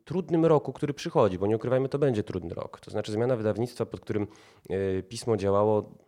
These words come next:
nie pomnę już ile, ale bardzo długo, e, na zupełnie nowy twór. Nadchodząca zbiórka crowdfundingowa, o której troszkę pomówiliśmy z, z Krzyśkiem, e, w subiektywnym, e, jakby odczuciu czasu naszych słuchaczy kilkanaście, kilkadziesiąt minut temu,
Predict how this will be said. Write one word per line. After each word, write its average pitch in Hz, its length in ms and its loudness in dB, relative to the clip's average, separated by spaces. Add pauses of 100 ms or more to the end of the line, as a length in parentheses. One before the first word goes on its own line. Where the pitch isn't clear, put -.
(200)
nie 104 160 -4
pomnę 120 280 0
już 113 180 0
ile, 110 180 0
ale 95 120 2
bardzo 101 300 0
długo, 98 440 -4 (480)
e, 92 340 -2
na 101 260 2 (720)
zupełnie 113 480 0
nowy 110 180 0
twór. 92 340 -8
Nadchodząca 110 480 -4
zbiórka 110 380 -2
crowdfundingowa, 92 640 0
o 104 40 2
której 98 200 -4
troszkę 98 340 -2
pomówiliśmy 95 720 -6
z, 90 320 -6
z - 80 -14
Krzyśkiem, 92 460 -4 (840)
e, 104 80 -4
w - 60 -8
subiektywnym, 135 840 0
e, - 20 -2 (840)
jakby 95 300 -4 (180)
odczuciu - 360 -2
czasu 127 280 0
naszych 110 300 0
słuchaczy 110 400 -2
kilkanaście, 110 560 -2
kilkadziesiąt 95 500 -4
minut 92 280 -6
temu, 95 260 0